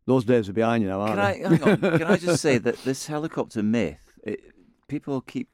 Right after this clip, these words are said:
Speaker 2: bringing up, there was never a helicopter. The only
Speaker 1: You
Speaker 2: time I've been in a helicopter was on my honeymoon in, in the Rocky Mountains of Canada.
Speaker 1: Right.
Speaker 2: And that wasn't gig-wise.
Speaker 1: And you got your chopper out there, did you?
Speaker 2: Yeah, I did, yeah. Many times.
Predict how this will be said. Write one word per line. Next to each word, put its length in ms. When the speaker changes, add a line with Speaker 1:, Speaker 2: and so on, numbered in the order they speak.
Speaker 2:
bringing 260
up, 220
there 100
was 140
never 480
a 60
helicopter. 640
The 60
only 120
Speaker 1:
You 20
Speaker 2:
time 160
I've 140
been 100
in 80
a 40
helicopter 480
was 120
on 80
my 120
honeymoon 400
in, 260
in 60
the 80
Rocky 240
Mountains 280
of 120
Canada. 420
Speaker 1:
Right. 220
Speaker 2:
And 100
that 120
wasn't 280
gig-wise. 380
Speaker 1:
And 100
you 60
got 80
your 80
chopper 340
out 120
there, 160
did 120
you? 60
Speaker 2:
Yeah, 120
I 40
did, 260
yeah. 140
Many 200
times. 380